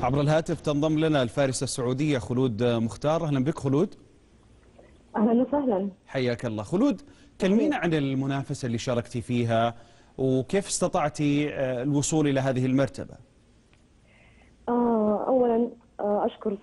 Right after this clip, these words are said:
Speaker 2: صاحب السمو الملكي الأمير الوليد بن طلال على دعمه الدائم والمستمر من بدايتي إلى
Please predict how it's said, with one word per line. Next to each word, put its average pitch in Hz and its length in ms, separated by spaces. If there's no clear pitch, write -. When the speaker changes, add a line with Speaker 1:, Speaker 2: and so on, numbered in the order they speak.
Speaker 2:
صاحب 208 360
السمو 202 260
الملكي 196 680
الأمير 190 460
الوليد 190 280
بن 185 200
طلال 202 260
على 185 200
دعمه 202 280
الدائم 196 560
والمستمر 214 800
من 214 220
بدايتي 214 760
إلى 220 260